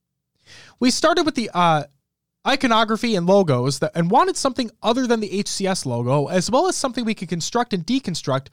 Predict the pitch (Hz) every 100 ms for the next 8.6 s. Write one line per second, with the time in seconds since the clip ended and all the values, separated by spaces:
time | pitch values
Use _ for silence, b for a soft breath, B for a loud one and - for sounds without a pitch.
0 | b b 185 - 254 285 262 196 - 202
1 | 202 - 143 117 120 - b b b 214
2 | 135 110 - 131 143 - - - _ _
3 | _ _ _ _ B B 220 226 349 349
4 | 311 320 - 285 277 269 262 - 233 240
5 | 240 220 202 - - 254 269 202 208 185
6 | 147 143 135 151 160 208 240 233 220 208
7 | - - 339 - 131 143 - 151 208 196
8 | 180 196 - 127 143 160